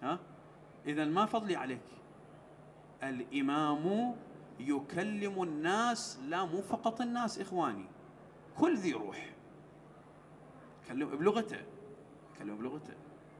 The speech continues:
رايحين المسجد الكوفة المعظم، أكو باب، من شو يسموه؟ باب الثعبة. قصتها واضحة. نعم،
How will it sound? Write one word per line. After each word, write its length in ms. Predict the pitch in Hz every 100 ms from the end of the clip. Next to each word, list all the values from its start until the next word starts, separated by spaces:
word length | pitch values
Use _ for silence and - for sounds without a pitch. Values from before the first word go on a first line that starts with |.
| - - - - - -
رايحين 360 | 127 123 120 135
المسجد 380 | 135 147 160
الكوفة 320 | 151 147 143 147
المعظم، 580 | 151 156 165 180 240 247 - - - - - -
أكو 200 | 127 135
باب، 280 | 151 143
من 200 | 147 151
شو 80 | 147
يسموه؟ 400 | 156 185 185 214 -
باب 340 | 139 160 214 262 - - - - -
الثعبة. 360 | - - - - - - - - - - - -
قصتها 340 | 127 - 107 107
واضحة. 340 | 101 - - - - - - - - - - - - - - - - - - - - - - -
نعم، 240 | 151 -